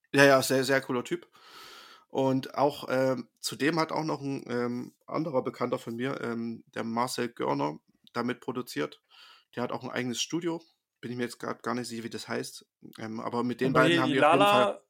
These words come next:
Speaker 2: sind's nicht?
Speaker 1: Ähm, das ist, äh, unter anderem Lala, äh, Schall-, Schallplatten oder Lala Studios, das macht der Magnus Wichmann.
Speaker 2: Ah, okay. Gut, dann
Speaker 1: Ja.
Speaker 2: weiß ich auch, wo der einzuordnen ist.
Speaker 1: Ich glaub zwar nicht, dass die da aufgenommen haben, aber auf jeden Fall, äh, die Leute, die da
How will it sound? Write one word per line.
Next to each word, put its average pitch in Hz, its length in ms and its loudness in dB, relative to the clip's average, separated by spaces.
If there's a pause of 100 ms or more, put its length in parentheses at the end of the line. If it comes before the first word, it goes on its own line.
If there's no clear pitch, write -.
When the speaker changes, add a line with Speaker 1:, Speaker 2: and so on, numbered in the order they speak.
(160)
Speaker 2:
sind's 180 280 -6
nicht? - 280 -4 (580)
Speaker 1:
Ähm, 139 200 4
das 147 180 2
ist, - 180 0
äh, 139 220 4 (420)
unter 156 260 4
anderem 147 360 4
Lala, 147 360 6
äh, 135 120 -4
Schall-, 135 380 0
Schallplatten 143 480 0
oder 123 160 0
Lala 131 260 6
Studios, 135 360 -2
das - 140 -10
macht 147 180 -2
der 127 80 -4
Magnus 123 340 -6
Wichmann. 113 420 -8 (200)
Speaker 2:
Ah, 190 180 6
okay. 151 300 0 (220)
Gut, - 260 -6
dann 160 80 2
Speaker 1:
Ja. - 60 4
Speaker 2:
weiß 131 140 4
ich 180 100 -8
auch, 165 200 -6
wo 160 100 0
der 156 380 0
einzuordnen 156 540 -4
ist. 147 180 -14 (560)
Speaker 1:
Ich 143 180 -4
glaub 151 300 2
zwar 139 240 4
nicht, 147 180 0
dass 135 140 0
die 143 80 -2
da 123 120 6
aufgenommen 156 360 0
haben, 151 160 2
aber 135 460 6
auf - 140 -2
jeden 151 160 6
Fall, 143 280 8 (400)
äh, - 80 -20 (280)
die 147 60 2
Leute, 147 260 6
die 143 120 0
da 135 360 4